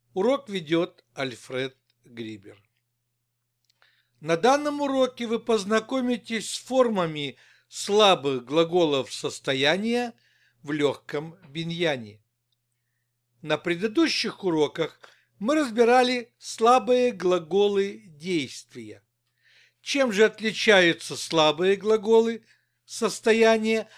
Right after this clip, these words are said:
от слабых глаголов действия? Главное различие заключается уже в формах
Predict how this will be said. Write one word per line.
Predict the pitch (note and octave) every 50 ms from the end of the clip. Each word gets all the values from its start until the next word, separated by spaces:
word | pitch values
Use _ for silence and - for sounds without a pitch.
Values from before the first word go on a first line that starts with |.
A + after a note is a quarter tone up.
| - _ -
от | - D3+ -
слабых | - - - D#3+ D#3+ E3 F#3 F#3 F3+ A3 A3 G#3+
глаголов | F3 D3 C#3+ D3 C#3+ C3 B2 D3 D#3 E3 E3+ E3 D3 C3+
действия? | A#2 B2+ B2+ A#2 A2 - - - - A#2+ A2+ A2 _ _ _ _ _ _ _ _ _ _ _ _ _ _ _ _ _ _ _
Главное | C3 C#3+ E3 F#3 F#3+ F#3+ E3+ E3 D#3+ D#3+ D#3 D#3
различие | D3+ D#3+ E3 C#3+ C#3+ F3 G#3 B3+ C#4 A3 - - - G#3 E3+ D#3 D3+ C#3 B2+ - - - _ _ _ _
заключается | - D3 D#3+ G3+ - - G#3+ F#3 - - - A#3+ B3 B3+ B3+ B3 - - - - B3 G#3+
уже | - - G#3+ G3+ F3 D#3+ G3 A#3 A3
в | F3+ -
формах | - - - A#3+ B3 C4 C4 C4 C4 C4+ B3 - -